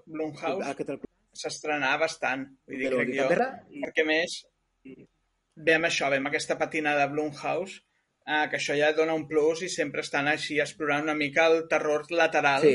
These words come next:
Speaker 1: les lateralitats del terror i les noves
Speaker 2: Mm.
Speaker 1: visions del terror.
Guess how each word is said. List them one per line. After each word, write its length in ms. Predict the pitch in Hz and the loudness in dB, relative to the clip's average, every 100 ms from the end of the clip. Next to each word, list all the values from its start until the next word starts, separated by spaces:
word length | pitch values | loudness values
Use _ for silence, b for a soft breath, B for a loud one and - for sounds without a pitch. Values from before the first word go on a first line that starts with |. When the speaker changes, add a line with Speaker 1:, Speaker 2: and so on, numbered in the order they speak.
| 117 | 4
Speaker 1:
les 200 | 139 139 - | -6 -6 -4
lateralitats 760 | 139 139 143 139 143 139 143 | -6 -4 -2 -2 -4 -6 -6
del 160 | 151 147 | -6 -6
terror 440 | 147 143 147 180 202 _ _ _ _ - | -6 -4 -4 -4 -8 _ _ _ _ -2
i 40 | |
les 180 | 151 147 | -2 0
noves 360 | 147 143 156 156 | 0 2 2 0
Speaker 2:
Mm. 20 | |
Speaker 1:
visions 320 | 143 143 143 | -4 -4 -2
del 160 | 156 147 | -4 -4
terror. 300 | 123 117 | -6 -6